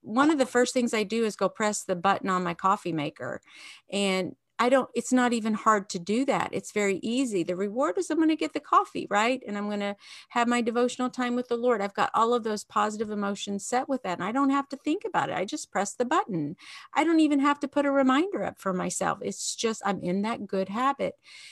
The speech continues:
And so one of the things that, that he said, and this may also be coming from Jim Quick, so I may be crossing my wires here, but, um, is to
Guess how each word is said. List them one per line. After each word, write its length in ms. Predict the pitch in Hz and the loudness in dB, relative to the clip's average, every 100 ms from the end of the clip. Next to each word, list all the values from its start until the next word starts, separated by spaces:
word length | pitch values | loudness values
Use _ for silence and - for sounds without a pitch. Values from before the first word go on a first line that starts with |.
| - - | -16 -8
And 200 | 220 - | -6 -4
so 340 | - 214 208 | 0 4 4
one 300 | 208 220 220 | 2 0 0
of 80 | 202 | -2
the 100 | 214 | -4
things 340 | - 208 196 | -4 -4 -4
that, 260 | 202 190 - _ 196 | -2 -2 -4 _ -8
that 260 | 190 190 | -2 -2
he 240 | - 269 294 | 0 0 0
said, 260 | 240 196 | -2 -4
and 160 | 208 269 | -2 0
this 220 | 427 - | -2 0
may 180 | 302 240 | 0 2
also 300 | 226 - 233 | 2 0 -2
be 140 | 214 | -2
coming 280 | - 220 208 | -4 -4 -4
from 240 | 190 175 | -4 -6
Jim 240 | 170 208 196 | -2 -2 -2
Quick, 440 | - 208 170 - | -2 0 0 -2
so 180 | 185 - | -6 -2
I 100 | 196 | -2
may 180 | 202 220 | -2 -4
be 260 | 214 190 - - - - _ | -4 -4 -8 -20 -20 -20 _
crossing 500 | - 233 214 - 190 | -2 0 2 -2 -4
my 280 | 185 180 175 | -2 -2 -4
wires 500 | 160 185 202 220 196 | 0 2 2 0 -4
here, 180 | 185 160 | -4 -4
but, 280 | 170 190 - - - - - - | -2 -4 -6 -16 -20 -20 -16 -4
um, 440 | 185 180 180 180 - | 0 0 -2 -6 -4
is 300 | 220 208 196 | -2 0 -2
to 440 | - - 208 196 | -8 -4 -2 -2